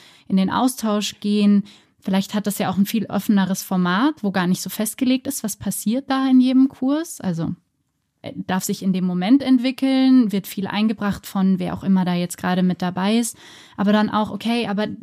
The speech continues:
so Werbung dafür machen, Social Media ist überhaupt nicht mein Ding. Kann ich mir jemanden ins Team holen dafür in dem Moment,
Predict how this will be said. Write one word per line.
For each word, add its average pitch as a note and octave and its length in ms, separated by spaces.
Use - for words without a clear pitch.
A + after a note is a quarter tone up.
so G3 180
Werbung A3+ 320
dafür G#3+ 240
machen, G#3 300
Social G#3 340
Media A3+ 340
ist G3+ 160
überhaupt G3 300
nicht F#3+ 180
mein F3+ 220
Ding. B3+ 300
Kann A3+ 200
ich A3 100
mir G#3 140
jemanden G#3 600
ins F#3+ 220
Team D#4 300
holen F3+ 300
dafür F3 500
in F3+ 160
dem F3 160
Moment, E3+ 560